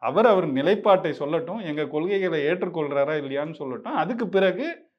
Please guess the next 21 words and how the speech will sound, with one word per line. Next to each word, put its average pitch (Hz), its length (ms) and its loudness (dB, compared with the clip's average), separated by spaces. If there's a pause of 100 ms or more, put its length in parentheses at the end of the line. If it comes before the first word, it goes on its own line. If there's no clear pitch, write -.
(220)
நீங்க 170 220 -2
கேக்குற 185 360 0
கேள்விக்கான 160 640 -2
முடிவு 180 380 2 (400)
அந்த 156 340 -2
தரப்புல 208 440 4
இருந்தா 196 280 0
முத 160 280 0
வரணும். 120 340 -4 (200)
அண்ணன் 156 260 -4
ஏற்கனவே 151 360 -2
சொன்னது 143 400 -6
போல 131 160 -2 (460)
நாங்க 143 280 -2
வந்துட்டோம், 165 560 0
நின்னுட்டோம், 170 500 -4
மாநில 180 400 0
கட்சிங்கிற 170 520 -4
அங்கீகாரம் 170 500 2
வரைக்கும் 165 320 -4
பெற்றுட்டோம். 127 380 -8